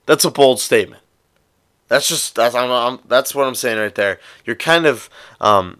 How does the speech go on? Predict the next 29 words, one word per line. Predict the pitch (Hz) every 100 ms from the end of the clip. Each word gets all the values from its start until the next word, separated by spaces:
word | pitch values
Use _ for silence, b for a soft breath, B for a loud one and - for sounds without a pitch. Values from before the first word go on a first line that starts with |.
| _
trying | - 143 143
to | 123
wake | 101 110 120 120 -
the | 110
beast. | 87 113 117 139 - - b b b b b _ _ _ - -
The | 120 143
number | 156 214 247
one | 240 196
thing | 165 151
to | -
beat | 92 120 127
New | 123 117
England | 117 120 135 - -
is | 113 -
to | 127
not | 113 135 - 120
do | 131
these | 120 117
quotes | - - 113 120
that | - 87
scare | - - 95 104
them. | 127 -
I | 143
love | 156 135
the |
quote. | 120 113 - -
Look, | 117 95 -
it's | 107 -
scary. | - 127 127 139 165